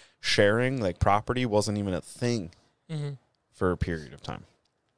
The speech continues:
Speaker 1: So we have all these weird, weird ideas coming together here, Gilmore.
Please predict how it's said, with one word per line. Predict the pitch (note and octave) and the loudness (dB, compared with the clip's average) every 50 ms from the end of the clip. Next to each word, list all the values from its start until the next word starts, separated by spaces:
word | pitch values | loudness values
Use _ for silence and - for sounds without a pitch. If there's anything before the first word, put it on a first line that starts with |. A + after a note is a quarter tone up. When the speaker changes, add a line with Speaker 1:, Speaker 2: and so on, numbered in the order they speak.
| _ _ _ _ _ - | _ _ _ _ _ -18
Speaker 1:
So | - - B2 | -8 -4 -2
we | A#2+ | -2
have | A#2+ A2 | -2 -2
all | C3 B2+ | -4 -6
these | A#2+ G2+ - | -6 -6 -6
weird, | F2 G2 A2 A#2+ B2 B2+ A#2+ A2 - - _ _ _ _ _ _ _ _ - | -4 -2 -2 -2 -2 -4 -6 -8 -12 -18 _ _ _ _ _ _ _ _ -8
weird | G#2 A2 A#2+ B2 B2 G#2 | -4 -4 -2 -2 -2 -2
ideas | G#2 G#2+ G2 F2 F2 F2 F2 F2 E2 | -2 -2 -2 -4 -4 -4 -4 -4 -6
coming | - - E2+ D2 C#2 B1+ | -6 -10 -12 -12 -12 -16
together | C#2 C2 - - - - - - | -18 -20 -18 -16 -16 -14 -14 -14
here, | G#1+ G#1 | -14 -14
Gilmore. | - - - - _ C2+ - | -14 -16 -18 -18 _ -20 -20